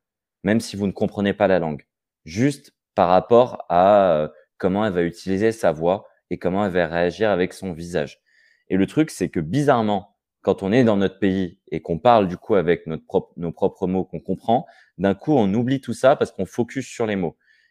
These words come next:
Et, euh, et c'est une grosse erreur. Euh, moi, je vous dis, euh, focussez-vous sur, euh, comment la personne bouge, comment elle se tient, les rictus, les positions qu'elle adopte,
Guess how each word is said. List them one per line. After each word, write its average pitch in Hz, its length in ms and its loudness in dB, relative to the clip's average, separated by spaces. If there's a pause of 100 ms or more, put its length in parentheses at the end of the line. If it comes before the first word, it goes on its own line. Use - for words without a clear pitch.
(200)
Et, 90 180 2
euh, 76 680 2
et 78 80 -4
c'est 90 160 -8
une 87 80 -2
grosse 123 300 0
erreur. 104 400 -2 (440)
Euh, 80 400 -4
moi, 92 160 -2
je 110 120 -8
vous 92 100 -8
dis, 98 320 -2
euh, 82 220 2
focussez-vous 113 800 -6
sur, 87 320 -8
euh, 78 120 -2 (640)
comment 110 300 2
la 123 100 2
personne 120 560 -2
bouge, 117 440 -2 (180)
comment 101 340 0
elle 113 80 0
se - 100 -16
tient, 104 460 -6 (320)
les 85 140 -2
rictus, 95 800 -4 (240)
les 82 120 -2
positions 101 520 -6
qu'elle 107 160 0
adopte, 95 460 0